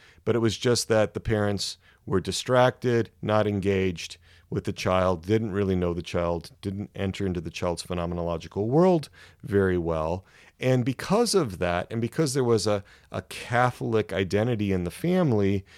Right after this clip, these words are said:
this part came to conclude that God doesn't love me. Right? So God is distant.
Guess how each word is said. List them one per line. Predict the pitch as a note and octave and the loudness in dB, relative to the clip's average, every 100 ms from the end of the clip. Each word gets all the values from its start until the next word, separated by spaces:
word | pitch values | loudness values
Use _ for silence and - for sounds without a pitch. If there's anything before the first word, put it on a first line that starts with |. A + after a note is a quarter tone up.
| - | -12
this | - G#2 C#3+ G3 - | -4 4 8 8 6
part | - C3 B2+ - | 2 2 0 -4
came | - B2 B2+ | -4 -4 -4
to | - | -8
conclude | - C3+ A#2 A2 G2 F#2+ - | -12 -12 -6 -2 0 0 -2
that | F#2+ G2 - F2+ | -2 -2 -6 -4
God | A2 B2 C3 B2 | 4 6 6 4
doesn't | G2+ G2+ G2 G2+ | 0 0 0 -6
love | E2+ E2+ E2 | -4 -4 -4
me. | D#2 - - _ _ _ _ _ _ _ _ | -8 -14 -18 _ _ _ _ _ _ _ _
Right? | - E2+ | -8 -6
So | - | -4
God | G2+ A2 A#2 | 0 2 2
is | G2+ E2+ | 0 -4
distant. | E2+ F3 - F3 E3+ E3 | 2 2 2 0 0 -2